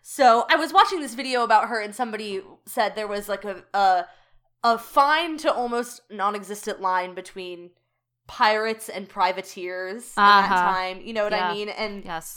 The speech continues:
Speaker 1: her and her family very much walk that line. <laughs>
Speaker 2: Totally. And, you know, as you're saying this, I, I think this is, this also plays into why the English so badly wanted to anglicize Ireland, is because they were so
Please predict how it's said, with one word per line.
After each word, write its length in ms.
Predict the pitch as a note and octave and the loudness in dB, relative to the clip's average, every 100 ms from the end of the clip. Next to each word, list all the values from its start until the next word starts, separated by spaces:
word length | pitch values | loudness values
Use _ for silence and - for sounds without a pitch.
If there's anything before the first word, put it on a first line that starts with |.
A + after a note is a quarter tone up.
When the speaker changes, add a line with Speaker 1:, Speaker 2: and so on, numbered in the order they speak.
| - | -4
Speaker 1:
her 240 | D#4 C#4+ | 2 4
and 120 | C#4 C4 | 2 0
her 140 | B3 | -4
family 360 | A#3 A3 G#3 G#3 | -4 -6 -6 -8
very 320 | G#3 G#3 G3 | -4 -4 -4
much 240 | F#3+ F#3+ | -4 -6
walk 440 | E3+ F3+ E3+ - - | -2 2 2 0 -4
that 280 | D#3+ - - | -4 -4 -10
line. 360 | F2 - C#4+ F4 | -12 -8 -6 -2
<laughs> 140 | G4+ C4+ | -2 -2
Speaker 2:
Totally. 500 | G3+ F#3+ F3+ E3+ - - D4+ | -4 -6 -8 -8 -12 -16 -6
And, 160 | - D4 | 0 2
you 100 | D#4+ | 4
know, 340 | D#4 D4 A3+ - | 4 2 -2 2
as 240 | C4 D#4 C4+ | 4 4 0
you're 80 | |
saying 320 | B3 A#3+ A#3 G#3 | -4 0 0 -2
this, 280 | F#3 F3+ - | -6 -8 -8
I, 160 | A3 - - _ _ - | -6 -6 -8 _ _ -8
I 140 | A3+ | -4
think 260 | A3+ A3+ - | -2 -4 -6
this 300 | G3+ G#3+ A3 | -8 -6 -6
is, 220 | G#3 - | -8 -10
this 280 | G3 G#3 - | -10 -10 -2
also 380 | G3 F#3+ G#3+ G3 | 0 0 -2 -6
plays 400 | - F#3+ F3+ - | -6 -6 -6 -8
into 720 | F3 F3+ F3 - G#3 F3+ E3+ | -8 -8 -12 -10 -8 -6 -4
why 300 | E3+ E3+ F3 | -2 -2 -2
the 120 | F3 | -8
English 400 | - F3 E3+ - | -10 -10 -10 -12
so 240 | - F3 E3 | -10 -6 -4
badly 420 | E3+ E3+ E3+ F3 | 0 0 -2 -8
wanted 260 | E3+ E3+ E3 | -10 -12 -12
to 140 | - | -12
anglicize 720 | - D#3+ E3+ F3+ G3 F3 F3 - | -12 -12 -12 -6 -4 -4 -6 -6
Ireland, 580 | E3 E3 F#3 G#3 A3 A3+ - - - - | -6 -6 -8 -8 -8 -10 -16 -20 -20 -8
is 200 | G#3+ G3+ | -6 -4
because 480 | F#3+ G#3+ G#3 G#3 F#3+ - | -6 -4 0 0 -2 -10
they 300 | F3+ G#3+ G#3 | -4 0 0
were 240 | A#3 A3+ | 0 -2
so 840 | A3+ - - - G#3 G#3 G#3+ A3 | -4 -12 -10 -2 2 4 2 0